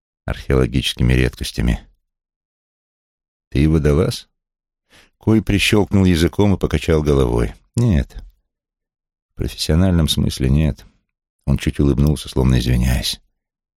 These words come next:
«Летом на каникулах подрабатывал». «Но опыт-то у тебя есть». «Какой там опыт?» — пожал он плечами. «В молодости ещё какой-то был,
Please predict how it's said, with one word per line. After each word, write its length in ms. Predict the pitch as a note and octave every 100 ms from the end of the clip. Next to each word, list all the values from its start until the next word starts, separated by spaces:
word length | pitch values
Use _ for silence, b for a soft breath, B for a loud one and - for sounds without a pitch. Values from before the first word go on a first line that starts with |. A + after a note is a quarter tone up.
| _ _ _
«Летом 440 | - G2 A2 - C2
на 80 | C2
каникулах 580 | C#2 C2+ C2 G#1+ G#1+
подрабатывал». 720 | - A1+ B1 B1 A#1+ A#1+ A#1+ - - _ _ _ _ _ _ _ _ _ -
«Но 220 | D2 C#2
опыт-то 300 | B1+ C#2 -
у 60 | D2+
тебя 200 | F2 F2
есть». 440 | F#2 E2+ - - _ _ _ _ _ _ _
«Какой 340 | - C3+ E3 D3+
там 240 | - A#1+
опыт?» — 320 | A#1 - - - - -
пожал 280 | C2 B1
он 120 | B1 B1+
плечами. 540 | B1 B1 B1 B1+ B1 _ _ _ _ _ _ _ _ _ -
«В 140 | G#2
молодости 560 | G#2+ A2 G2+ D#2 - -
ещё 160 | -
какой-то 380 | - C2 - -
был, 340 | A#1 D#2+ -